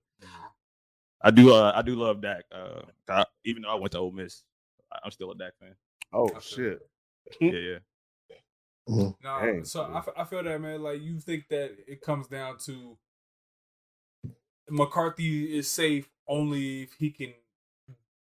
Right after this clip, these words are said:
Speaker 1: handily get out of the first round. Like, he, he looks like he has some control, right, of what's going on,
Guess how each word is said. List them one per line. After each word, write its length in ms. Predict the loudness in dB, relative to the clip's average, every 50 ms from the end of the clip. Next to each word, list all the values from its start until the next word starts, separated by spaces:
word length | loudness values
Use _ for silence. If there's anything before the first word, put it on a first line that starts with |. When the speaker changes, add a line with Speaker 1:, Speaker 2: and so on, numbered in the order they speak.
| _ _ _ _ _ _ _ _ -12
Speaker 1:
handily 580 | -6 -2 0 0 0 0 0 0 0 0 -2 -4
get 220 | -4 -6 -8 -6
out 200 | -4 -4 -4 -4
of 80 | -4 -8
the 60 | -12
first 300 | -14 -14 -12 -12 -12 -12
round. 280 | -14 -14 -14 -12 -12 -12
Like, 160 | -12 -12 -12
he, 100 | -12 -8 -4
he 160 | -2 -2 0
looks 200 | 0 -2 -2 -4
like 160 | -6 -6 -6
he 100 | -8 -6 -4
has 200 | -4 -4 -4 -6
some 180 | -10 -12 -14
control, 580 | -16 -18 -18 -16 -14 -10 -10 -8 -8 -10 -12 -14 -12
right, 240 | -10 -10 -8 -8
of 240 | -8 -8 -8 -8 -10 -10
what's 160 | -12 -14 -12 -12
going 320 | -12 -12 -12 -12 -14 -16
on, 300 | -16 -18 -18 -18 -20 -18